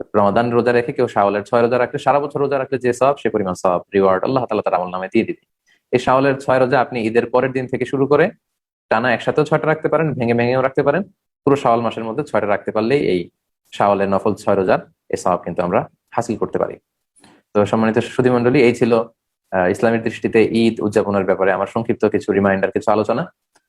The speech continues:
আল্লাহ তাআলা এই কথাগুলো আমাদেরকে সঠিকভাবে বুঝার, ইসলামকে ভালোভাবে বুঝার এবং মানার তৌফিক দান করুক।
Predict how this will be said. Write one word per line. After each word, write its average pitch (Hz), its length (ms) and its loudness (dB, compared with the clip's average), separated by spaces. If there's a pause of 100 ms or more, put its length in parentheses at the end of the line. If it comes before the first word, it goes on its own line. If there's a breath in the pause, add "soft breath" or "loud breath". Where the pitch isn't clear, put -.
(160)
আল্লাহ 98 140 0
তাআলা 95 160 2
এই 92 80 0
কথাগুলো 98 320 0
আমাদেরকে 92 520 0
সঠিকভাবে 104 420 0
বুঝার, 110 380 2 (320)
ইসলামকে 95 560 -2 (500)
ভালোভাবে 98 260 4
বুঝার 107 300 2
এবং 104 120 -2
মানার 101 240 0
তৌফিক 101 220 0
দান 104 140 0
করুক। 107 340 0